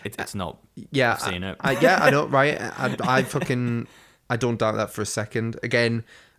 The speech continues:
Speaker 2: I'd take Bachelor's word as gospel over this fucking randomer. Anyway, the video that he's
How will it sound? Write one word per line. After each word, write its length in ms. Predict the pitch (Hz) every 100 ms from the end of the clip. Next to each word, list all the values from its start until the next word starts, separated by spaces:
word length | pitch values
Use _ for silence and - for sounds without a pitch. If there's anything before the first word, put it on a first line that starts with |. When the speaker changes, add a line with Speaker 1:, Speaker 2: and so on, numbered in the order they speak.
| _
Speaker 2:
I'd 120 | 120
take 220 | - 127 -
Bachelor's 420 | 110 - 123 123
word 200 | 127 120
as 80 | 107
gospel 600 | 127 120 - 113 107 110
over 360 | 104 101 95 -
this 260 | 107 110 101
fucking 280 | - - 104
randomer. 440 | 98 98 95 95
Anyway, 420 | 123 143 131 104 107 - - - -
the 120 | 127
video 340 | 135 139 127
that 120 | 123
he's 200 | 113 -